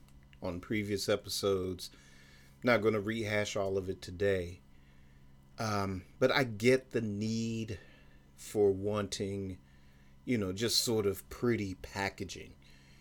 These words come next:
You know, I've sort of seen people like, "Oh, I bought this bootleg, you know, and this isn't available, and the estate should put this out," and that's cool.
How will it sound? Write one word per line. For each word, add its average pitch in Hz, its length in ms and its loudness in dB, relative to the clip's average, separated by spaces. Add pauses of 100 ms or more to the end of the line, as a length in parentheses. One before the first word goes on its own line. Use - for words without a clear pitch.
(160)
You 113 120 0
know, 101 120 2
I've 98 80 0
sort 113 220 4
of 101 80 -2
seen 104 340 0
people 101 380 -2
like, 95 240 -2
"Oh, 160 200 0
I 135 80 -4
bought 110 340 -6
this 110 180 -6
bootleg, 98 800 -8
you 110 100 -2
know, 92 280 -6
and 90 200 -8 (280)
this 135 200 4
isn't 117 260 0
available, 95 600 0
and 95 120 -6
the 92 60 -8
estate 135 360 0
should - 180 -4
put - 180 -2
this 110 240 -2
out," 95 300 -6
and 95 240 -10 (1000)
that's - 280 -2
cool. 165 320 2